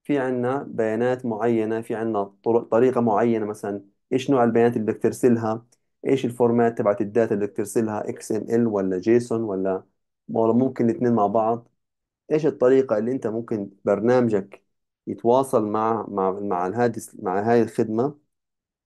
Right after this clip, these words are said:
فهذا كله في الدوكيومنتيشن موجود. طب الآن في عنا أنواع ل-، ال إيه بي آي، different ways that A P I can work depending on when and why they were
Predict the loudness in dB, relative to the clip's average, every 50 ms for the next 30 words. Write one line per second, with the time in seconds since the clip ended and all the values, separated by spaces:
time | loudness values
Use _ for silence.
0 | _ _ _ _ _ -6 -2 0 0 0 0 0 0 0 2 2 0 0 -2 -4
1 | -6 -6 -6 -8 -8 -6 -4 -6 -6 -6 -6 -6 -4 -4 -4 -4 -4 -6 -6 -8
2 | _ _ _ _ _ _ _ _ _ _ _ _ _ _ _ _ _ _ _ _
3 | _ _ _ _ _ _ _ _ _ _ _ -20 _ _ _ _ -4 -2 -2 0
4 | 2 2 0 0 0 0 2 2 2 2 2 2 0 2 2 2 2 2 2 2
5 | 0 -2 -2 -6 -8 -12 -14 -8 -4 -4 -4 -2 -2 -2 0 0 0 0 -2 -2
6 | -2 0 0 0 0 0 0 0 0 0 0 0 0 0 0 -2 -2 -4 -6 -6
7 | -4 -2 -2 0 0 0 -2 -2 -2 -2 0 0 0 0 0 -2 -4 -8 _ -8
8 | -6 -2 0 0 2 2 0 0 -2 -4 -4 -4 -6 -6 -6 -6 -8 -12 _ _
9 | _ _ _ _ _ _ _ _ _ _ -2 2 4 4 4 2 0 -2 -2 -2
10 | 0 0 0 0 0 2 2 4 4 4 2 2 0 -2 -8 _ _ _ _ _
11 | _ _ _ _ _ _ _ 0 2 2 2 4 4 4 4 4 2 0 -4